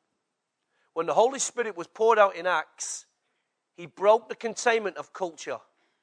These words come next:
But some of us are still contained by our own culture. But you have the Spirit within you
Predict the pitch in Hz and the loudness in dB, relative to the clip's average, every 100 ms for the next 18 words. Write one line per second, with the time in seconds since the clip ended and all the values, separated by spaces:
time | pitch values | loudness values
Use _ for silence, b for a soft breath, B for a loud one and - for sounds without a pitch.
0 | _ _ _ _ _ _ _ _ _ _ | _ _ _ _ _ _ _ _ _ _
1 | _ _ _ _ _ _ _ _ _ _ | _ _ _ _ _ _ _ _ _ _
2 | _ _ _ _ - 147 - 262 262 220 | _ _ _ _ -14 -8 0 2 4 2
3 | 165 175 175 _ - 156 - - 233 226 | 2 0 -4 _ -4 -4 -2 0 2 2
4 | - _ _ _ 202 190 - 254 240 180 | -4 _ _ _ -8 -6 0 2 2 0
5 | 160 156 156 160 165 170 - 175 160 - | 2 4 4 2 0 -4 -12 -14 -14 -14
6 | 120 _ _ _ _ _ _ _ _ _ | -14 _ _ _ _ _ _ _ _ _
7 | _ _ 185 175 190 165 160 - 180 269 | _ _ -10 -2 -2 0 -4 -4 -4 -6
8 | 262 208 202 294 262 170 165 | -4 -4 -2 -2 -4 -6 -8